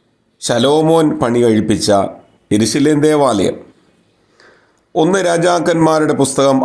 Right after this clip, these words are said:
ആറാമത്തെ അധ്യായത്തിൻ്റെ മുപ്പത്തിയേഴാമത്തെ വാക്യം വായിക്കുമ്പോൾ നമുക്കത് വ്യക്തമാകുന്നുണ്ട്. നമ്മുടെ കർത്താവ് രക്ഷിതാവാകുന്ന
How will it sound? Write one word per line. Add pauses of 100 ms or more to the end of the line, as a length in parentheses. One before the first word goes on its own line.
(100)
ആറാമത്തെ
അധ്യായത്തിൻ്റെ (440)
മുപ്പത്തിയേഴാമത്തെ (120)
വാക്യം
വായിക്കുമ്പോൾ (640)
നമുക്കത്
വ്യക്തമാകുന്നുണ്ട്. (1600)
നമ്മുടെ
കർത്താവ്
രക്ഷിതാവാകുന്ന